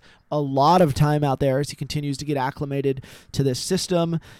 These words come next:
Jair Brown, if he's healthy, I think you put him out there 'cause he's a rookie and you want him to have as much, as much game time as possible. Ambry Thomas will miss this week.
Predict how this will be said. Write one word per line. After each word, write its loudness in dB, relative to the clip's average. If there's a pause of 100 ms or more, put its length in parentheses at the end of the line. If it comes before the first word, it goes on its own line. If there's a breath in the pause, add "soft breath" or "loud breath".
(160 loud breath)
Jair 4
Brown, -2
if -10
he's -6
healthy, 4
I 2
think -6
you 2
put 2
him -2
out -2
there 4
'cause -4
he's 0
a 0
rookie 0
and -2
you 0
want 2
him -2
to 0
have 0
as -4
much, -4 (400 loud breath)
as 0
much -4
game -2
time 0
as -6
possible. -2 (100)
Ambry -4
Thomas -2
will 0
miss -2
this -2
week. 0